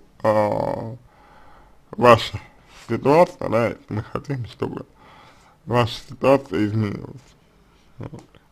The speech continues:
Я думаю, что примерно вот такой,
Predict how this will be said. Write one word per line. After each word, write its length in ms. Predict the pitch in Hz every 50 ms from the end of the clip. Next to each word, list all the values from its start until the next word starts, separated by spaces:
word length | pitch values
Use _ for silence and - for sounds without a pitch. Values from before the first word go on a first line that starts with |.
| _ _ _ - - - - _ _ _ - - - - _ - _ _ _ _ _ _ _ _ -
Я 180 | 135 151 170 156
думаю, 360 | 143 147 156 151 135 110 101
что 720 | - - - 120 120 123 127 120 107 101 101 104 - - - - - _ _ _ _ _ _ - - - - _ _ _ _ _ _ _ _ _ _ _ _ _ _ _ _ _ -
примерно 520 | - 113 113 120 127 135 127 120 104 101
вот 180 | 107 101 101 - _ - _ _ _ _ _ _ _ _ _ _ _ _ _ _ _ _ _ _ _ _ _ _ _ _ _ _ - - - - - - - -
такой, 480 | 117 117 - - 127 110 98 92 -